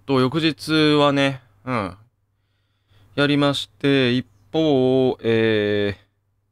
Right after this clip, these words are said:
こっちでもいろいろありましたけど、やっぱりジョーン様が前回呼び出されたのは何だったのか。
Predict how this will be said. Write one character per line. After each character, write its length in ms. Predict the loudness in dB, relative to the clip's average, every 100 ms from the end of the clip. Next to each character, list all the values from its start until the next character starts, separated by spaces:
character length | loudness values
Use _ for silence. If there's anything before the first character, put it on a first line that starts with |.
| _ _ _ _ _ _ _ _ -8
こ 160 | -2 -2
っ 60 | -2 -8
ち 160 | -2
で 100 | 0
も 160 | 2 2
い 60 |
ろ 120 | 2 0
い 20 |
ろ 80 | 0
あ 40 |
り 60 | -2
ま 160 | -4
し 100 | -6
た 120 | -8 -6
け 140 | -6
ど、 220 | -4 -2
や 80 | -2
っ 20 |
ぱ 180 | -2 -2
り 100 | 0
ジ 80 | 2
ョ 60 |
ー 140 | 2 0
ン 40 |
様 300 | -2 -2 0
が 160 | 0 -2
前 280 | -2 -2 -2
回 180 | -2 -4
呼 60 |
び 60 | -2
出 120 | -4
さ 100 | -2
れ 100 | -4
た 140 | -2 -2
の 60 |
は 60 | 0
何 180 | 0 -2
だ 20 |
っ 40 |
た 140 | -6 -12
の 100 | -10
か。 320 | -4 -2 -4